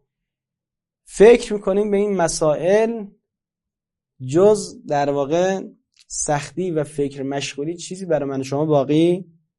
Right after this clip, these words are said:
نخواهد گذاشت و همیشه ما نگران هستیم که چرا گذشته اینطور بود، تلاش بیشتری نداشتیم، کوشش بیشتری نداشتیم که بیشتر رشد بکنیم.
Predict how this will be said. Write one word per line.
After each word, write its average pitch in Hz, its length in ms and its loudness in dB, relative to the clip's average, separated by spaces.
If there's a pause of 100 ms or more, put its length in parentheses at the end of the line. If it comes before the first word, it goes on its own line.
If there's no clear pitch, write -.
(140)
نخواهد 175 600 2
گذاشت 165 380 -4
و 165 40 -6
همیشه 143 420 -8
ما 170 120 -4
نگران 147 500 -2
هستیم 175 420 -10
که 185 380 -6 (580)
چرا 196 340 6
گذشته 147 520 -2
اینطور 156 400 -4
بود، 175 200 -6
تلاش 151 420 -4
بیشتری 147 380 -6
نداشتیم، 160 600 -6
کوشش 135 440 -12
بیشتری 131 380 -10
نداشتیم 135 500 -6
که 151 340 0 (480)
بیشتر 160 440 4
رشد 131 340 0
بکنیم. 104 480 -12